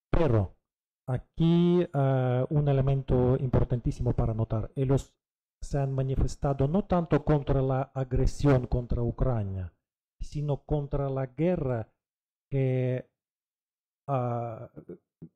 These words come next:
eh, como forma que, em, eh, significa que sus, eh, padres, sus hijos van a servir, van a ser reclutados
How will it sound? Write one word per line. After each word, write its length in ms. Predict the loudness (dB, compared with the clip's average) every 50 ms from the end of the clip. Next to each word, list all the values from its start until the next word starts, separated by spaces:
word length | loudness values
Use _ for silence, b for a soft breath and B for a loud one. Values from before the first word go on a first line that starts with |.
| -20 -20 -20 -20 -20 _ _ _ _ -6
eh, 120 | -6 -6 -6 -10 -14 -20 _ _
como 240 | 0 0 2 2 2
forma 420 | 2 2 2 2 0 0 -2 -4 -4
que, 340 | -4 -4 -4 -4 -4 -6 -10 _ _ _ _ _ _ -10
em, 460 | -8 -6 -6 -6 -6 -6 -6 -8 -10 -14 _ _ _ _ _ _ -16
eh, 100 | -16 -10 -8
significa 680 | -4 -4 -4 -4 -4 -4 -4 -4 -2 -4 -4 -4 -6 -8
que 380 | -6 -6 -6 -6 -6 -6 _ _ -6
sus, 420 | -4 -2 0 0 0 -2 -4 _ _ -6
eh, 300 | -4 -2 -2 -4 -4 -6 -10 _ _ _ _ _
padres, 640 | -2 -2 -2 -2 -2 -2 -2 -2 -2 -4 -8 _ _ _
sus 340 | -4 -2 -2 -4 -6 _ _ -6
hijos 640 | -4 -4 -2 -2 0 0 0 0 -2 -6 _ _ -20 -6
van 260 | -4 -2 -2 -2 -2
a 60 | -4
servir, 560 | -2 -2 -2 -2 -2 -4 -4 -4 -4 -4 -4
van 240 | -4 -4 -4 -2 -2
a 80 | -4 -8
ser 420 | -8 -6 -6 -6 -4 -4 -6 -6 -6
reclutados 1000 | -2 -2 -2 0 0 0 0 0 0 0 -2 -2 -2 -2 -2 -4 -6 -6 -8 _